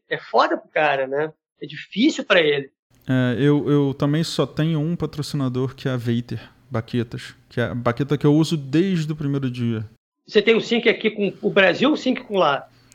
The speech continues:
Speaker 2: Não, não. Sync aqui no Brasil.
Speaker 1: É. Ah, mas esses tempos eu vi uma baqueta muito boa, que eu não vou falar a marca, uma baqueta nacional. Me lembrou muito a Promark, dois B, assim. Eu fui ver que ela realmente é uma cópia da, da, da Promark. E fui falar com o cara.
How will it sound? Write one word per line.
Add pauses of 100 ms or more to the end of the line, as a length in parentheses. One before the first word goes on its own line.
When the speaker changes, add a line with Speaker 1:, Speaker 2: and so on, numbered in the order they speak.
(340)
Speaker 2:
Não,
não.
Sync
aqui
no
Brasil. (480)
Speaker 1:
É. (180)
Ah,
mas
esses
tempos
eu
vi
uma
baqueta
muito
boa,
que
eu
não
vou
falar
a
marca,
uma
baqueta
nacional. (500)
Me
lembrou
muito
a
Promark, (100)
dois
B,
assim.
Eu
fui
ver
que
ela
realmente
é
uma
cópia
da,
da,
da
Promark. (640)
E
fui
falar
com
o
cara.